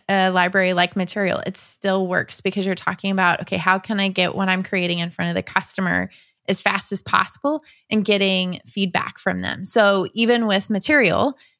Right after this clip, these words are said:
that still applies. And I would say you could even make a case for Storybook even within Material. So when you go to the Material site, it's not exactly Storybook that's running, but they do have some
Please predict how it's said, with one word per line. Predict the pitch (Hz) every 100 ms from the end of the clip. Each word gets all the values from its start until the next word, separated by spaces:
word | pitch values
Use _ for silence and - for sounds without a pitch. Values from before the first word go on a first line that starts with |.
| _ _ _ _ -
that | 208 202
still | - 196 190
applies. | 185 196 - - - - -
And | 233
I | 233
would | 311 269
say | - 233 208 196 - _ -
you | 247
could | 226 302 392
even | 269 220 220
make | 202
a | 202
case | - 196 196
for | - 190
Storybook | - - 240 254 202 170 98 - - _ _
even | 220 226 220
within | 202 196 202 190 180 -
Material. | 190 285 226 - -
So | - 233 208 196 202 - _ _ _
when | 226
you | 226 247
go | 240 226
to | 226
the | 214
Material | 220 208 196 190
site, | 185 208 170 175 - _ -
it's | 220
not | 240 262
exactly | 262 233 214 202
Storybook | - - 247 285 240 220 -
that's | 170 -
running, | 202 185 165 180 196
but | 226
they | 233 220
do | 240
have | 226 226 208
some | - 208 202 196 196